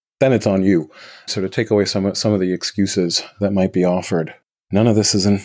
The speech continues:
easy lift. You know, the thing is, you say about accused of both sideism, both sides aren't equal, as you said, and yes, often one <laughs> side is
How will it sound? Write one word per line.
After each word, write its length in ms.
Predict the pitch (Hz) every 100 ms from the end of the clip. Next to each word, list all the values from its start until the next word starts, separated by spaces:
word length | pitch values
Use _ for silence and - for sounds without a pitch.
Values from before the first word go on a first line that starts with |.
| -
easy 300 | 95 101 104
lift. 180 | 107 -
You 60 |
know, 80 | 240
the 100 | 233
thing 200 | 233 226
is, 140 | 160 -
you 60 |
say 160 | - 185
about 300 | 135 107 -
accused 360 | - - 120
of 80 | 113
both 200 | 110 104
sideism, 1080 | - 101 101 92 - _ _ 101 92 92 87 - _ _
both 180 | 185 202
sides 300 | 240 220 170
aren't 220 | 165 -
equal, 480 | 151 - 95 107 104 - _ -
as 160 | 120 120
you 80 |
said, 360 | 120 - 107 113
and 240 | 110 113
yes, 320 | 113 135 101 -
often 360 | 123 127 120
one 120 | 113
<laughs> 0 |
side 260 | 117 113 107
is 180 | 143